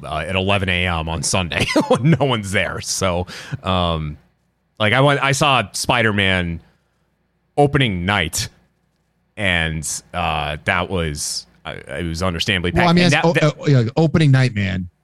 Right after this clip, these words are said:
Speaker 2: Uh, all bets are off. It's opening night on a, you know, um, an, a, an A-list movie.
Speaker 1: Opening night when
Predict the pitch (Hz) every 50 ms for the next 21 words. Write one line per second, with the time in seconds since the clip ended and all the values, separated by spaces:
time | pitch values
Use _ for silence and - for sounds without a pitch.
0 | _ _ _ _ _ _ _ _ _ _ - 80 - 127 - 120 120 110 110 110
1 | - 101 98 117 113 98 87 - - 120 117 101 101 107 104 107 101 98 92 87
2 | 87 - - 107 92 87 85 87 82 85 95 95 - _ _ _ - 117 120 -
3 | - _ _ _ - 107 98 98 _ _ - 123 120 120 - 139 135 123 117 117
4 | 110 92 98 - 110 110 107 101 98 - - - - - _ _ _ _ - _
5 | _ _ _ _ - 113 120 113 87 80 - - _ _ - 151 196 - 269 233
6 | 226 196 170 151 151 156 151 127 117 110 - - - - _ _ _ _ _ _
7 | _ 147 139 147 139 123